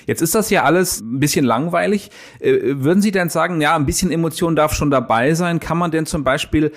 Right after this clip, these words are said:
eine Lieblingsaktie haben? Würden Sie sagen, das ist okay, an der man sich so festhält, an, an die man vielleicht auch über Jahre begleitet?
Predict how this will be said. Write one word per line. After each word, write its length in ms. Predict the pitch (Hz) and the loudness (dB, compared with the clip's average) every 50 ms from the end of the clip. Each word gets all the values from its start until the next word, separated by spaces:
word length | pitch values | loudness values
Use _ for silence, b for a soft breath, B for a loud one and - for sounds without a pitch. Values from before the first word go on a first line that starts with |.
| B B B B | B B B B
eine 500 | - 123 131 135 139 135 131 127 123 113 | -6 -2 0 2 2 2 2 2 2 0
Lieblingsaktie 1200 | - 120 117 123 170 190 - - 202 175 - - - - 127 - - - - - 117 113 104 104 110 | -2 -2 -2 -2 0 0 0 -2 -2 -2 -4 -6 -6 -6 -8 -8 -8 -10 -6 -2 0 0 0 0 -2
haben? 340 | 110 104 101 101 104 104 98 | -2 -2 -2 0 0 -2 0
Würden 200 | 113 120 127 123 | 0 0 0 0
Sie 100 | 123 120 | 0 -2
sagen, 300 | - 120 113 113 120 113 | 0 0 0 0 0 -2
das 180 | 117 117 - | -4 -4 -4
ist 140 | 131 120 - | -6 -6 -6
okay, 460 | 117 117 - - - 147 170 190 175 127 | -8 -8 -6 -2 0 2 2 2 2 2
an 100 | 113 107 | 2 0
der 140 | 110 107 | 0 0
man 160 | 113 113 113 110 | 0 0 -2 -2
sich 100 | 110 101 | -4 -4
so 120 | - 110 | -4 -6
festhält, 840 | - - - 131 156 - - - - 143 135 135 135 131 127 123 104 | -4 -2 -2 -2 -2 -2 -6 -6 -4 -2 0 2 2 0 0 -2 -4
an, 300 | 104 113 113 110 104 95 | -4 -4 -4 -4 -6 -6
an 80 | 110 | -8
die 100 | 107 117 | -6 -4
man 220 | 110 107 110 113 113 | -4 -2 -2 -4 -2
vielleicht 360 | - 110 110 101 110 113 - | -2 -2 -2 0 -2 -2 -4
auch 120 | 113 117 | -4 -4
über 160 | 110 107 110 110 | -2 -2 -2 0
Jahre 400 | 110 110 107 113 131 131 131 117 | 0 2 2 2 2 2 0 0
begleitet? 880 | 117 110 104 - 107 104 107 117 139 147 143 151 151 156 151 - - | -2 -4 -4 -2 -2 0 0 0 0 -2 -2 -2 -2 -2 -4 -8 -14